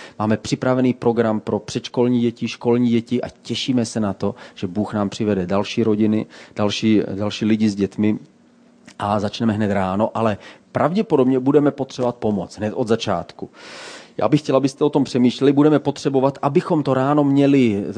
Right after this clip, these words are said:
eh, trochu atmosféru, nebyl jsem tam jenom já, moje rodina, tak potřebujeme v tom, v tom pomoct. My tam ne-, já tam nebudu sice sám, je nás asi dvacet,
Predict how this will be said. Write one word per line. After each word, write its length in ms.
eh, 20
trochu 360
atmosféru, 640
nebyl 260
jsem 160
tam 160
jenom 220
já, 220
moje 180
rodina, 520
tak 240
potřebujeme 920
v 120
tom, 300
v 80
tom 160
pomoct. 500
My 200
tam 220
ne-, 220
já 120
tam 160
nebudu 220
sice 240
sám, 280
je 80
nás 220
asi 300
dvacet, 640